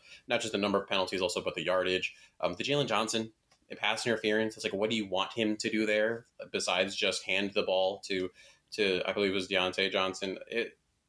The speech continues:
that's a huge, that was a huge point. Th-, there was multiple plays that would have turned this game around. Again, whether it's the Bears shooting themselves in the foot or the refs getting a little too involved in this game.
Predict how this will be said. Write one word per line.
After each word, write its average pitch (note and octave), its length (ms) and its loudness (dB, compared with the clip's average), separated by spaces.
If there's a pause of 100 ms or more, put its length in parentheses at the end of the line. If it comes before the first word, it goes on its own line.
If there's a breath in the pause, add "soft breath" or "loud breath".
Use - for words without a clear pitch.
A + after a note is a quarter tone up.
(260)
that's B2 320 0
a - 20 4
huge, A2 460 2
that A#2 100 4
was B2+ 80 2
a B2 60 -2
huge C#3+ 200 0
point. D#3 220 0 (300)
Th-, A2+ 140 2
there A2+ 100 4
was A2+ 120 2
multiple A#2+ 380 2
plays A#2+ 340 2
that G2+ 220 2
would G#2+ 120 4
have G2+ 120 0
turned G#2+ 260 0
this G2+ 120 0
game G2 200 -2
around. F2+ 420 0 (420 loud breath)
Again, G2 320 0
whether F#2 260 2
it's F2 80 -2
the F2 80 -6
Bears E2+ 220 -2
shooting F#2 180 -2
themselves E2+ 280 -6
in E2 80 -12
the E2+ 40 -14
foot C3 300 0 (100)
or F#2+ 400 4
the G2 60 0
refs F#2 260 0
getting F2+ 180 0
a F2 40 0
little F2 160 0
too F2+ 160 -8
involved D#2+ 280 -2
in - 60 -16
this - 140 -12
game. - 180 -20